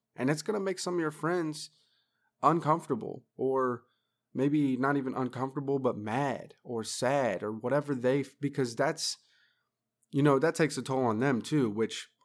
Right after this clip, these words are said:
honestly, if your friends don't understand, especially when you tell them that you're doing something for yourself, then they shouldn't be your friends.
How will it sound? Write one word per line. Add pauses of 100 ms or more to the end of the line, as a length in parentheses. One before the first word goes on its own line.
(120)
honestly, (720)
if
your
friends
don't
understand,
especially
when
you
tell
them
that
you're
doing
something
for
yourself,
then
they
shouldn't
be
your
friends.